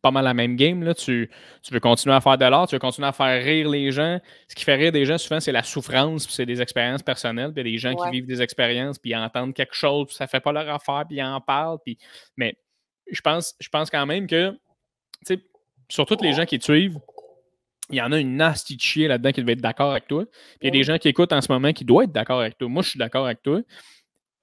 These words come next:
Speaker 1: Euh, c'est juste fou à quel point, à chaque fois qu'on a une personne ou deux qui sont pas d'accord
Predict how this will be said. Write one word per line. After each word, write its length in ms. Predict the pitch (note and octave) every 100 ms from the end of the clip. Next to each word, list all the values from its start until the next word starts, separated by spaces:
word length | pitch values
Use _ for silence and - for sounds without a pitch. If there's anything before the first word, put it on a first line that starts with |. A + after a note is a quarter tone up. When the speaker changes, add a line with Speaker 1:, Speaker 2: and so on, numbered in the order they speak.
| -
Speaker 1:
Euh, 260 | B2+ A#2+ -
c'est 240 | - - D3
juste 240 | F3 B3
fou 320 | - - C#4+
à 40 | G3
quel 220 | B2+ A#2
point, 340 | C#3 D3+ G3 A3+ _ _ -
à 100 | A2+
chaque 180 | - -
fois 140 | A3+
qu'on 160 | F#3 C3+
a 80 | -
une 180 | E3+ F3
personne 500 | D3 - - D3+ D3+
ou 60 | A#2
deux 360 | A#2+ C#3 D#3+ E3+ _ _ -
qui 60 | -
sont 180 | A#2
pas 260 | A2+ - E3+
d'accord 580 | C3+ A#2+ B2 C3 F#3